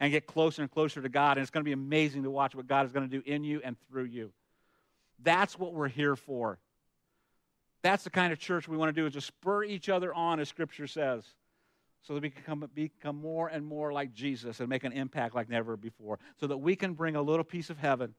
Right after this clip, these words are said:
down to earth, that we can build his kingdom here on earth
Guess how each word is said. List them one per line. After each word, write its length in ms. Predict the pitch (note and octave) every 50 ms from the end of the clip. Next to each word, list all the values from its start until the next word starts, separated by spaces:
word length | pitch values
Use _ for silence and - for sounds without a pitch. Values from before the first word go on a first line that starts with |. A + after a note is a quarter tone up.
| _ _ _ _ _ _ _ _ _ _ _ _ _ _ _ _ _ _ _ _ -
down 180 | B2+ B2+ A#2 A2
to 60 | A#2
earth, 300 | G2+ A2 G#2+ G#2 - - _ _ _ _ _ _ _ _ _ _ -
that 80 | C3+ C#3+
we 100 | C#3+ C3+
can 100 | D3 C#3
build 220 | D3+ D3+ C#3 C3
his 300 | A2 - G3+ F#3+ E3+ -
kingdom 500 | - - D#3+ C#3+ B2+ A2+ A#2 G#2 F2+ E2+ - _ _ _ _ _
here 180 | _ D#3 D3+ D3
on 140 | C3+ B2+
earth 260 | B2+ A#2 A2 G2+ F2